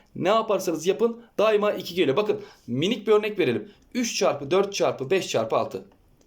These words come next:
Ben burada bunları çarparsam, e, çarptığım sonucu benim için önemli değil. Altı kere üç,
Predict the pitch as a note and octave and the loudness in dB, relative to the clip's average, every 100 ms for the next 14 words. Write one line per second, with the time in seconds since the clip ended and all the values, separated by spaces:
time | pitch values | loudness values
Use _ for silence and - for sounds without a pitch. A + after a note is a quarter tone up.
0 | _ _ - C3 A3+ A#3 G#3 E3 F#3 F#3 | _ _ -10 0 0 2 0 0 0 -2
1 | F#3 D#3 D#3+ D3 G#2+ G2 - - - A#2+ | 0 0 0 -2 -6 -8 -18 -20 -4 0
2 | A#2+ B2+ G3+ G3+ G#3+ G#3 G#3+ F#3 G#3 G#3 | 2 2 0 0 -4 -2 -2 0 -2 -2
3 | G3 G3+ F#3 G3+ G#3 - _ E3 F#3+ - | 0 0 0 -2 -4 -16 _ -2 -2 0
4 | G#3 C#3 | 0 0